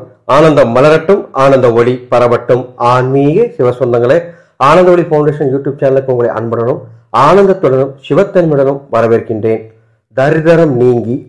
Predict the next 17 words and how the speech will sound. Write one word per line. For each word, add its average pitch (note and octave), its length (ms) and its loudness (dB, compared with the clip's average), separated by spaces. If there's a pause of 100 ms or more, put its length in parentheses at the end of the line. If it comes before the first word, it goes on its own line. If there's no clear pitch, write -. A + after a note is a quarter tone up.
(360)
செல்வ F3+ 380 4
வளம் C3 300 2
பெருக A2+ 380 0 (480)
நவராத்திரியில் C#3+ 920 0 (360)
நவசக்தி F#3 560 -2
பூஜை A#2 240 -6
செய்யுங்கள் A2 500 -8
அப்படிங்கிற G#2+ 320 -6
தலைப்புல A#2 400 -2 (420)
ஒரு C3 200 2 (160)
அருமையான F3+ 480 4 (100)
பூஜையை B2+ 280 -2
பத்தி A2+ 220 -4
உங்கள்கிட்ட G#2+ 320 -6
சொல்ல A2 140 -4
போறேன். A#2 340 -4
உங்களது C3 400 -2